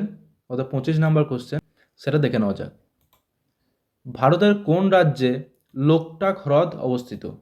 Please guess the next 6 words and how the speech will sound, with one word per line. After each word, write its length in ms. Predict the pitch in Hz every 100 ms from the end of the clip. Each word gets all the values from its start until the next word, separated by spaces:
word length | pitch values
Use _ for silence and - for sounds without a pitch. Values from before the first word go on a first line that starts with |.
| _ _ _ _ _ _ _ _ _ _ _ _ _
অপশন 320 | 135 - 156
এ 60 | 147
মিজোরাম, 640 | 135 131 151 180 196 156 -
অপশন 400 | 135 - 151 147
বি 120 | 131
মণিপুর, 460 | 123 123 131 175